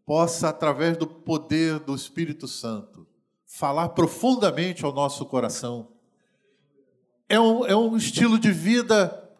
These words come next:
bem prático, bem resumido, bem básico, mas é muito poderoso.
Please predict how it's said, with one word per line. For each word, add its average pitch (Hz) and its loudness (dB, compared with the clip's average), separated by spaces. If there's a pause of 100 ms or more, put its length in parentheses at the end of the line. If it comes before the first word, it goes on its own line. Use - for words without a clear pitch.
(120)
bem 220 0
prático, 214 0
bem 202 0
resumido, 202 0
bem 202 -2
básico, 156 -2 (240)
mas 160 4
é 151 4
muito 139 -2
poderoso. 107 -2